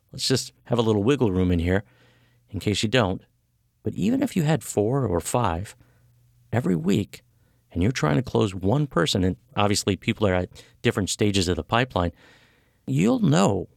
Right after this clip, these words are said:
whether or not you're in line to hit your goals. But here's the challenge. The secret to sustaining your daily activities is to anchor those activities.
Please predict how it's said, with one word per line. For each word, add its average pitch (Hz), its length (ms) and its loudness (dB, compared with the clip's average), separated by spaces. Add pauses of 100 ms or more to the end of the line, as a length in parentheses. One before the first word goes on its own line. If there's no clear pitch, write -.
(140)
whether 110 260 2
or 104 40 4
not 98 280 2
you're 107 220 2
in 92 140 2
line 92 400 0 (240)
to 104 100 -2
hit 90 180 -2
your 95 100 -4
goals. 117 500 -4 (720)
But - 120 -6
here's 190 300 -2
the 185 120 0
challenge. - 600 -4 (760)
The 90 80 0
secret - 540 2
to 170 120 0
sustaining 113 720 0
your 82 140 0
daily 95 380 0
activities 104 640 -2 (640)
is 107 120 -8
to 98 120 -2 (140)
anchor 120 480 0 (960)
those 92 480 0 (180)
activities. - 720 -4